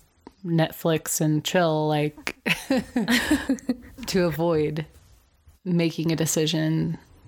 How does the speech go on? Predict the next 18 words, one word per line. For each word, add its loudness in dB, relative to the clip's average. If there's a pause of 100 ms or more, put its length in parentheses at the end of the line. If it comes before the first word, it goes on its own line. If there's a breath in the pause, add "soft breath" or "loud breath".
(260)
and 0
l-, 0
kind 0
of 0
losing 2
sight 0
of -2 (340)
what -2 (480)
their 2
goals 0
are 0
and 2
what 0 (420)
really 2
fills 0
them 2
with 0 (560 loud breath)
accomplishment 0